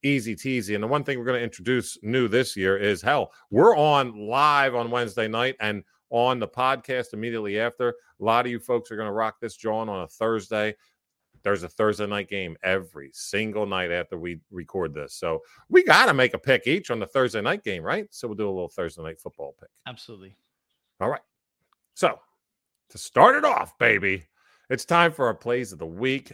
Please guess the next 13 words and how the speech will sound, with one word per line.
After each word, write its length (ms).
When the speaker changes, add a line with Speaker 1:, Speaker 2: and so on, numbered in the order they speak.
Speaker 1:
N 120
F 160
L 160
style. 420
David, 300
I 40
can't 320
believe 500
this 180
is 120
here. 520
I 160
cannot 340